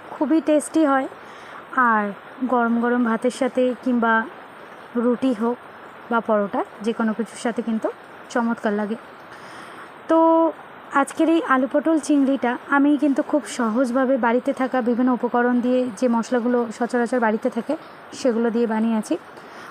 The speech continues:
আর রেসিপিটা কিন্তু খুবই চমৎকার। তো চলো, আজকের এই পটল চিংড়ির রেসিপি তোমাদের জন্য। রেসিপি ভালো লাগলে দয়া করে চ্যানেলটাকে সাবস্ক্রাইব করে একটু সাপোর্ট করবে। সবার প্রথমে দেখো, কড়াইয়ের মধ্যে দিয়ে দিচ্ছি পরিমাণ মতো তেল।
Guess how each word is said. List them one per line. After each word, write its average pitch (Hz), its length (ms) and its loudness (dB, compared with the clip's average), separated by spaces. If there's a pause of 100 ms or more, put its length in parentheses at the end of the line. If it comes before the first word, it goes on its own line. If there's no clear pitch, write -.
(120)
আর 233 240 4
রেসিপিটা 269 360 2
কিন্তু 254 280 0 (100)
খুবই 277 220 0
চমৎকার। 202 500 -4 (800)
তো 311 100 2
চলো, 311 220 4 (100)
আজকের 277 360 2
এই 302 140 4
পটল 269 220 2
চিংড়ির 262 280 0
রেসিপি 233 340 0
তোমাদের 277 320 2
জন্য। 269 200 2
রেসিপি 240 320 0
ভালো 269 220 2
লাগলে 262 280 2
দয়া 247 260 0
করে 294 180 4
চ্যানেলটাকে 233 440 0
সাবস্ক্রাইব 247 580 -2
করে 254 180 2 (120)
একটু - 220 -4
সাপোর্ট 208 360 -4
করবে। 202 260 -6 (1040)
সবার 302 280 2
প্রথমে 330 300 4
দেখো, 330 200 4
কড়াইয়ের 254 320 4
মধ্যে 262 160 0
দিয়ে 247 180 2
দিচ্ছি 247 220 -2
পরিমাণ 220 380 0
মতো 220 200 0 (120)
তেল। 208 180 -4